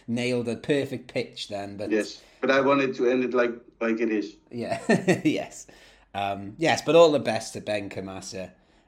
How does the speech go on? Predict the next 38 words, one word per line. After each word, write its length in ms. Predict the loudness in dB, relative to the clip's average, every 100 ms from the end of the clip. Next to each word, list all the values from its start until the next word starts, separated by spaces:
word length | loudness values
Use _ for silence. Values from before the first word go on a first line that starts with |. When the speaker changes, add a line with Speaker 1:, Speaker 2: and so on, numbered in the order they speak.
| _ -8
Speaker 1:
um, 520 | -8 -8 -14 -14 -6
wherever. 420 | -4 0 -2 -2
I 60 | -4
believe, 300 | -2 -2 -2
I 200 | -4 -4
knew 280 | -4 0 0
he 120 | 0
was 140 | -4 -6
linked 540 | -6 -8 _ -20 -20 -16
to 200 | -8 -6
a 80 | -6
club 300 | -6 -4 -4
in 100 | -6
Egypt, 480 | -6 -6 -6 -10 -8
Zamalek, 580 | -6 -6 -6 -6 -8 -12
wasn't 200 | -14 -12
he? 60 | -10
I 20 |
don't 140 | -10
know 60 | -10
if 60 | -10
that 220 | -10 -12
is 120 | -16
where 200 | -10 -10 -8
he's 140 | -8
going 320 | -4 -4 -4
now, 180 | -6 -8
but 260 | -10 -12 -14 _ _ _ _ _ -12
all 200 | -8 -6
the 80 |
best 280 | -4 -4 -4
Speaker 2:
I 120 | -2
don't 140 | 0 2
Speaker 1:
wherever 140 | 0
Speaker 2:
know. 40 | -4
Speaker 1:
he 40 |
is. 60 | -10 -20 _ -20 _ -6
Um, 440 | 0 0 0 -2